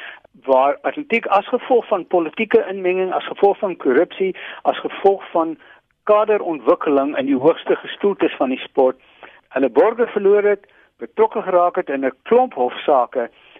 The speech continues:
want die mense wat in beheer is daar, en dit geld ook vir ander sporte,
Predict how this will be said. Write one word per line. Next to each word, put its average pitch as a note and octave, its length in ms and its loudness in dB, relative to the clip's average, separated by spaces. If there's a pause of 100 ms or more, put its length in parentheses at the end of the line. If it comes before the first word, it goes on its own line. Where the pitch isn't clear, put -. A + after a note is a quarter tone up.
(100)
want B2 200 -6 (320)
die C3 120 -10
mense F#3 320 0
wat D3 180 0
in B2 140 -6
beheer B2 460 0
is D#3+ 200 -8
daar, G#2 380 0 (420)
en C#3 120 -6
dit E3 160 0
geld C4+ 260 0
ook C4 140 -4
vir F#3+ 120 0
ander C#3+ 220 -2
sporte, A2 460 -2